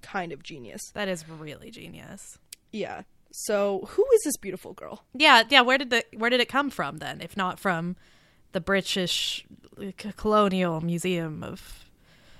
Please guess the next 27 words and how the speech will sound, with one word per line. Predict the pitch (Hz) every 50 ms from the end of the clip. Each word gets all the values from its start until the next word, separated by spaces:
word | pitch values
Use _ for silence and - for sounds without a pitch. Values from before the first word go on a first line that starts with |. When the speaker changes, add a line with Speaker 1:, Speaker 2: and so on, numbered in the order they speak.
| - - - - - - - -
Speaker 2:
take | 202 208 190 190 180 196
Speaker 1:
Yes. | -
Speaker 2:
things | - 185 160 151 156 165 180 175 - - -
from | - - - 160 156 165 175 - - -
other | 202 190 - -
Speaker 1:
Yes. | -
Speaker 2:
people? | - 180 165 - - - - 202 - - - - - - - -
Speaker 1:
Well, | 247 277 294
they | 254 302 294
did | 220 302 359 - -
take | - 277 269 247 -
things | - 233 202 202 -
from | - 202
other | 170 175 - 170
people. | - - - - - - -
That | 190 202 196 208
is | 214 202 -
just | - 185 - - - - - -
reality. | 185 - - 85 104 - - 208 - -
<laughs> | - 262 226
Speaker 2:
Uh-huh. | 220 - 202 180 151 - 196 208 - - -
Speaker 1:
That's | - 254 233 -
how | 294 311 277 269 269
everything | - 208 220 190 196 202 - - -
is | - 226 -
done. | - - 240 247 - - -
Speaker 2:
Yeah. | - 214 -